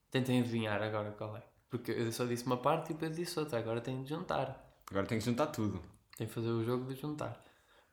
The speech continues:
Speaker 1: Olha, este, este episódio vai ser curto, como vocês gostam, para ouvir pouco. E não foi nada de interessante.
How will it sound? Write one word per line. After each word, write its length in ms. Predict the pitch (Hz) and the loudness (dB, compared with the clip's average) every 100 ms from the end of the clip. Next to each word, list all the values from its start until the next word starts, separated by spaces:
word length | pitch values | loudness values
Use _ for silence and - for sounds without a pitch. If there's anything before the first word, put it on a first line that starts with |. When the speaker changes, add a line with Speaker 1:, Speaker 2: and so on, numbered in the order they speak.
| _ - | _ 0
Speaker 1:
Olha, 260 | 117 107 - - | 2 0 -2 -2
este, 220 | 123 - | -2 -2
este 140 | 123 131 | -2 -2
episódio 360 | 123 120 120 | 0 0 0
vai 100 | 120 | 0
ser 320 | 113 120 113 - - | 0 0 -2 -4 -2
curto, 380 | 120 113 117 123 | 2 2 2 -2
como 180 | 120 110 | -2 0
vocês 320 | 107 117 101 | 0 0 0
gostam, 320 | 104 104 113 | -2 -2 -4
para 100 | 123 | -4
ouvir 280 | 110 107 - | -2 -2 -4
pouco. 360 | 104 101 - - | -6 -6 -8 -2
E 140 | 120 | 2
não 140 | 120 113 | 2 2
foi 140 | 123 | 2
nada 360 | 120 117 120 113 | 4 4 4 2
de 100 | 113 | 0
interessante. 500 | 113 - 104 101 | -4 -6 -6 -6